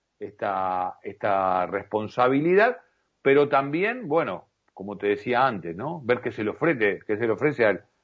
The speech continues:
al ciudadano común, eh, en medio de una situación donde hay que fortalecer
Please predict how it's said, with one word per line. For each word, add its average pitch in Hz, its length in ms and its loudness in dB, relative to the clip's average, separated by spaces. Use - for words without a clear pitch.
al 98 200 0
ciudadano 107 1120 4
común, 147 500 2
eh, 98 680 0
en 123 160 2
medio 156 320 6
de 135 80 8
una 135 220 0
situación 120 340 -4
donde 123 200 0
hay 107 60 -2
que 104 120 0
fortalecer 101 960 0